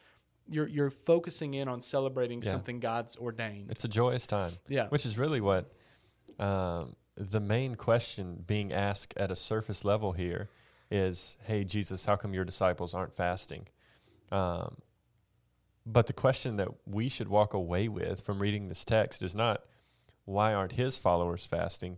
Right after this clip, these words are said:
Speaker 2: but, "Hey, Pharisees, hey, other disciples, how come you're not celebrating? Like,
Speaker 1: Yeah.
Speaker 2: I'm here, I'm in your presence."
Speaker 1: 'Cause what we see here, that's la-, this language, is that Jesus is the bridegroom. He's
Speaker 2: Yeah.
Speaker 1: the groom.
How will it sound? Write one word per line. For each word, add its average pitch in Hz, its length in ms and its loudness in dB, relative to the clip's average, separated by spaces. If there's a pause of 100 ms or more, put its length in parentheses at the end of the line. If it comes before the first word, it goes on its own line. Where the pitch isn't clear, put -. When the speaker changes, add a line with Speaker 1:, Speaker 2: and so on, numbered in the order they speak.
(100)
Speaker 2:
but, 98 260 2
"Hey, 113 240 0 (100)
Pharisees, 104 540 0
hey, 95 340 2
other 104 200 0
disciples, 90 640 -2 (400)
how 123 120 4
come 120 180 2
you're 113 140 2
not 110 160 2
celebrating? - 680 4 (280)
Like, 120 200 2
Speaker 1:
Yeah. 113 80 4
Speaker 2:
I'm 113 100 2
here, 110 320 2
I'm 95 120 0
in 95 80 -2
your 90 120 -4
presence." - 680 -2
Speaker 1:
'Cause 160 300 0 (540)
what 156 240 8
we 165 120 4
see 151 220 0
here, 185 260 0
that's 131 240 0
la-, 143 160 -2
this 143 220 -2
language, 139 400 0
is 113 120 -8
that - 120 -12
Jesus 139 500 -4
is 120 120 -6
the 113 80 -8
bridegroom. 123 580 -2
He's 147 180 0
Speaker 2:
Yeah. 95 120 4
Speaker 1:
the - 80 4
groom. 156 460 2